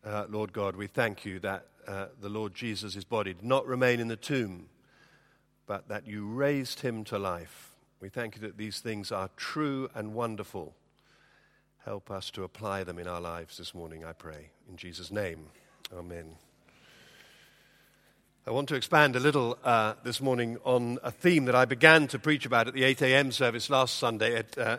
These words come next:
on Easter Day. I don't think many of you here at this service would have been at the eight A M service, uh, so I think I'm safe. But it reminded me a little bit of the after-dinner speaker who began his,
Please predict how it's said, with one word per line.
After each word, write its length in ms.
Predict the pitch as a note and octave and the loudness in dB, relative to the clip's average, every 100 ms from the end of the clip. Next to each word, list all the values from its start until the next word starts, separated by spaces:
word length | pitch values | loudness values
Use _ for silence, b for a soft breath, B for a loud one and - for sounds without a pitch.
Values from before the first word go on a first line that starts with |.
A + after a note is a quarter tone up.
| - D3 | -4 -4
on 180 | A2+ | -4
Easter 320 | D3 B2 - A#2+ | -2 -6 -4 2
Day. 280 | B2+ E3 | 4 4
I 80 | B2 | -2
don't 140 | B2 A#2 | -6 -6
think 200 | A#2+ E3 | -10 -10
many 500 | C#3 C#3 C3+ B2 A2 | -8 -4 -2 0 -2
of 160 | F#2+ | -2
you 240 | A2 G#2+ - G#2 | -4 -4 -8 -8
here 180 | A#2 G#2+ | -2 -2
at 400 | A2 - - B2+ | -4 -12 -18 -10
this 140 | A#2+ | -8
service 360 | - A2 G#2 - | -4 -2 -4 -6
would 100 | A2 | -8
have 60 | |
been 140 | G#2+ A2+ | -6 -6
at 80 | A2 | -2
the 120 | A2+ | -2
eight 140 | A#2 | 0
A 100 | A#2 | 2
M 140 | A#2 A#2 | 0 0
service, 480 | C3 C3 F3+ - B B B B - | 0 2 0 -4 B B B B -6
uh, 160 | G#2+ A2+ | -4 -4
so 180 | - | -4
I 60 | A2 | -4
think 220 | G#2+ A#2 | -4 -4
I'm 140 | A2 A2 | -4 -2
safe. 420 | - C#3 G#2 - | 4 4 4 -2
But 100 | C3+ | -2
it 80 | C#3 | 0
reminded 460 | D3 E3+ G3 D3 | 8 8 8 6
me 80 | D3+ | 4
a 40 | |
little 220 | D3 E3 C#3 | 6 4 4
bit 200 | B2 B2+ | 2 0
of 120 | A2 | 0
the 220 | C3 C3+ | -2 0
after-dinner 600 | C#3 C#3+ - B2+ D3+ B2+ | 2 2 0 4 6 6
speaker 580 | - - E3+ C3 A#2+ - B B B B B B | 2 4 4 6 2 2 B B B B B B
who 100 | C3+ | -6
began 440 | B2 B2 D#3 D3+ C3 | -4 6 8 8 6
his, 420 | C3+ B2 G#2 | 2 2 -2